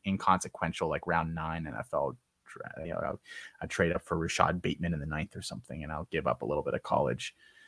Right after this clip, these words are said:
um, value. But I think that's generally a recipe for disaster. I don't think anybody, including myself, knows enough necessarily about those cross values to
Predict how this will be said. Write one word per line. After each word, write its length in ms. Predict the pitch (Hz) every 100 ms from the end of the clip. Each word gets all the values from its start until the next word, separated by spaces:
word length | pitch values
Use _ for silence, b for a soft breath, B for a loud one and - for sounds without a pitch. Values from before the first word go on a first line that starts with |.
| b _
um, 360 | 82 67 50 92
value. 460 | 82 71 67 - - -
But 200 | 76 - -
I 160 | 92
think 320 | - 101 90
that's 220 | - 85 -
generally 380 | 87 85 85
a 60 | 78
recipe 380 | 80 87 90 92
for 120 | 71
disaster. 540 | 85 87 90 - 104
I 60 | 87
don't 180 | 90 -
think 240 | 92 - -
anybody, 760 | 127 156 117 87 85 85 87 - _ _ _ _
including 420 | 92 - 117 107
myself, 880 | 101 95 - - 127 123 123 - - - b b b b b -
knows 460 | 110 110 113 113
enough 580 | 110 107 110 107 - -
necessarily 600 | 120 110 110 - 104 110
about 260 | 101 95 101
those 160 | 95 90
cross 360 | - 87 90
values 640 | 90 90 87 90 85 82 -
to 640 | - 90 85 80 78 78